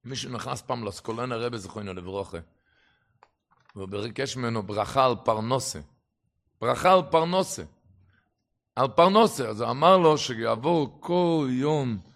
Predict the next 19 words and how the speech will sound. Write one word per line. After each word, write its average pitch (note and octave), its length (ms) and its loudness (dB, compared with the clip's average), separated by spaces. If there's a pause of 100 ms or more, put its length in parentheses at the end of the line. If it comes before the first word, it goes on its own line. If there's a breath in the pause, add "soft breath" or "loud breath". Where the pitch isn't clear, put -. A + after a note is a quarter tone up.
שניים C#3 540 0
מקרא C3 380 -4
ואחד A#2+ 300 0
תרגום, C3 600 0 (440)
פרשת E3 580 4 (760)
העירו. G#2+ 480 -6 (1200)
אמר B2+ 180 -2
לו, B2+ 260 0
"רבי", D3+ 300 0 (600)
הוא G#2 140 -4
הבין A2 380 -4
שהרבי C3 320 0
טעה, B2+ 380 6 (140)
לא A#2+ 140 0
ביקש D3+ 300 -4
ברכה G2+ 240 0
על G#2 100 0
יראת F#2+ 240 -2
שמיים. E2+ 340 -8